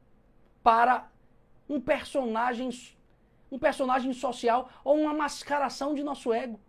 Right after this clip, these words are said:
É somente quando nós estamos livres de qualquer observação alheia que nós temos certeza que estamos olhando para nós mesmos, para quem somos e não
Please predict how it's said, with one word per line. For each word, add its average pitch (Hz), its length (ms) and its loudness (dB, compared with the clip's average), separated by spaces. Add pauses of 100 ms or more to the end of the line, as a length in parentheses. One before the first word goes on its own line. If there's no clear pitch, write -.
(420)
É 233 60 -4
somente 302 300 4
quando 285 200 0
nós 247 380 0 (220)
estamos 277 400 4
livres 208 640 -2 (400)
de 233 140 -2
qualquer 277 720 4 (880)
observação 254 1200 2 (260)
alheia 185 720 4 (420)
que 262 100 -2
nós 269 240 6
temos 277 380 0
certeza 226 640 2 (720)
que - 80 -8
estamos 262 380 2
olhando 240 480 2 (260)
para 240 320 6
nós 170 360 0
mesmos, 147 500 -4 (240)
para 269 240 8
quem 202 260 -4
somos 220 420 -2
e 226 80 0
não 214 340 -2